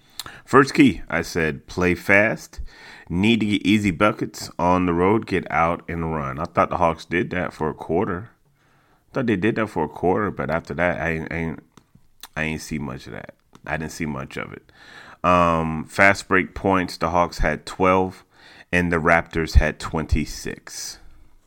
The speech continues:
So, yeah, the Raptors did the running there. Win the rebounding and the three-point battle, all right? So, let's look at the rebounding stats. The Hawks rebounding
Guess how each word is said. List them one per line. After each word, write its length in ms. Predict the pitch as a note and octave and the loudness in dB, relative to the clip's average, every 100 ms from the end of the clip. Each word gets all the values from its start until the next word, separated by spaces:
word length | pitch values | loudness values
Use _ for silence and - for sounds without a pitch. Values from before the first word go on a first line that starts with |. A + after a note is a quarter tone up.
| _ _ _ _ _ _ _ - - | _ _ _ _ _ _ _ -14 -14
So, 180 | - C#2 | -10 -10
yeah, 320 | B1 A1+ - - | -8 -12 -14 -14
the 100 | C#2+ | -4
Raptors 520 | D#2 D2 - C#2 C2+ | 0 0 -2 -10 -10
did 200 | C2+ B1 | -10 -10
the 80 | C2 | -10
running 360 | C2+ A1+ A1+ | -8 -10 -12
there. 300 | A1 G1+ - - _ - - - - - | -14 -14 -16 -20 _ -20 -20 -20 -20 -10
Win 440 | D2+ G2+ A2+ A#2+ | 2 4 6 6
the 100 | F#2 | 4
rebounding 880 | E2+ G#2 B2 A#2+ A2+ A2+ A2 A2+ G#2+ - | 4 6 6 8 8 6 2 0 -2 0
and 320 | F2+ F#2 F2 | 2 2 2
the 80 | E2+ | -2
three-point 880 | - G2 G#2+ G#2 - F#2 F2+ - D2+ | -2 2 2 2 0 2 0 -4 0
battle, 560 | E2 D#2 C2 G1+ - - | 4 4 0 -10 -16 -12
all 80 | C#2 | -4
right? 340 | D2+ E2+ F2+ - | 0 2 0 -2
So, 240 | E2 D#2 | -4 -4
let's 180 | D2+ - | -4 -4
look 140 | D#2 | -6
at 80 | D2+ | -6
the 60 | C#2+ | -2
rebounding 560 | F2+ F2 F2+ F2 E2+ | 0 4 4 2 0
stats. 460 | E2 - F#2+ F2+ - | -6 0 2 2 -2
The 100 | D#2 | -4
Hawks 280 | E2+ E2 - | -4 -4 -2
rebounding 720 | F2+ E2+ F#2 F#2 F#2 F2+ F2 | -2 2 2 4 2 -2 -6